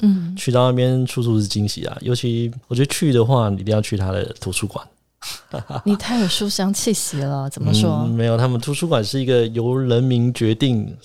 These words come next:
Speaker 2: 里面应该摆什么样软性内容的馆。
Speaker 1: 哇哦。
Speaker 2: 而且像我去的时候，刚好是他第一年出来。
Speaker 1: 嗯。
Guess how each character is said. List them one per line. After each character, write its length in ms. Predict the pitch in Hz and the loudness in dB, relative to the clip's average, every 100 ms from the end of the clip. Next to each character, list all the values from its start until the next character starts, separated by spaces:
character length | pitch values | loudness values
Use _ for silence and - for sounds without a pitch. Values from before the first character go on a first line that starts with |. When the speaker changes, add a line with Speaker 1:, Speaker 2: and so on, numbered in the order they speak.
| _ | _
Speaker 2:
里 180 | 117 104 | -8 -2
面 160 | 127 | 0
应 60 | 135 | 2
该 140 | 131 | 2
摆 200 | - 110 | 2 0
什 180 | 113 107 | 0 0
么 80 | 98 | 0
样 200 | 117 110 | 2 0
软 220 | 101 95 | 0 -4
性 280 | 101 120 110 | -2 2 4
内 160 | 113 98 | 2 2
容 160 | 85 78 | -2 -6
的 100 | 85 | -10
馆。 260 | - 110 - | -12 -10 0
Speaker 1:
哇 160 | 190 185 | 0 0
哦。 300 | 151 143 185 | -4 -8 -6
Speaker 2:
而 80 | 127 | -2
且 480 | 120 113 104 104 104 | 0 2 2 2 0
像 320 | 101 131 117 - - | 2 0 0 -6 -4
我 180 | 123 | -2
去 200 | 117 - | 0 0
的 60 | 135 | 2
时 80 | 123 | 2
候， 80 | 113 | 2
刚 160 | 120 | 0
好 80 | 107 | -2
是 140 | 92 | -4
他 180 | 98 104 | -4 -4
第 160 | - 101 | -4 -6
一 40 | |
年 180 | 98 107 | -6 -8
出 180 | - - | -8 -8
来。 220 | - 127 - | -10 -12 0
Speaker 1:
嗯。 280 | 208 175 | 2 2